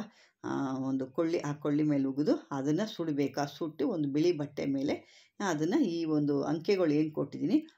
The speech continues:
ಅಂಕೆಗಳ್ನ ಬರಿಬೇಕು. ಅಂಕೆಗಳು ಬರ್ದು ಅದಕ್ಕೆ ಪೂಜೆ ನೈವೇದ್ಯಗಳನ್ನೆಲ್ಲ ಇಟ್ಬಿಟ್ಟು ಪೂಜೆ ಮಾಡಿ ಆ ಶತ್ರು ಹೆಸರು ಬರ್ದು ಅವರ ತಂದೆ ಹೆಸರು ಬರ್ದು ಅದನ್ನ ಆ ಭೂಮಿ ಮೇಲೆ ಇಟ್ಬಿಟ್ಟು ಚಪ್ಲೀಲಿ ಹೊಡಿಬೇಕು. ಸ್ವಲ್ಪ ಸಮಯ ಆದ ನಂತರ ಅವರು ಆ ರೀತಿ ತೊಂದ್ರೆ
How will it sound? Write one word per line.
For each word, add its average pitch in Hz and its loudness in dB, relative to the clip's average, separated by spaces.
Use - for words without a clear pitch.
ಅಂಕೆಗಳ್ನ 156 -2
ಬರಿಬೇಕು. 123 -2
ಅಂಕೆಗಳು 143 -2
ಬರ್ದು 135 0
ಅದಕ್ಕೆ 147 -2
ಪೂಜೆ 156 2
ನೈವೇದ್ಯಗಳನ್ನೆಲ್ಲ 135 2
ಇಟ್ಬಿಟ್ಟು 165 -4
ಪೂಜೆ 147 0
ಮಾಡಿ 135 0
ಆ 202 0
ಶತ್ರು 147 -4
ಹೆಸರು 139 -4
ಬರ್ದು 156 -4
ಅವರ 143 2
ತಂದೆ 139 0
ಹೆಸರು 135 -2
ಬರ್ದು 135 -2
ಅದನ್ನ 143 2
ಆ 170 -4
ಭೂಮಿ 151 2
ಮೇಲೆ 143 4
ಇಟ್ಬಿಟ್ಟು 151 -4
ಚಪ್ಲೀಲಿ 156 2
ಹೊಡಿಬೇಕು. 160 -2
ಸ್ವಲ್ಪ 151 -2
ಸಮಯ 147 2
ಆದ 131 -2
ನಂತರ 127 -4
ಅವರು 180 2
ಆ 147 -2
ರೀತಿ 135 -4
ತೊಂದ್ರೆ 147 -2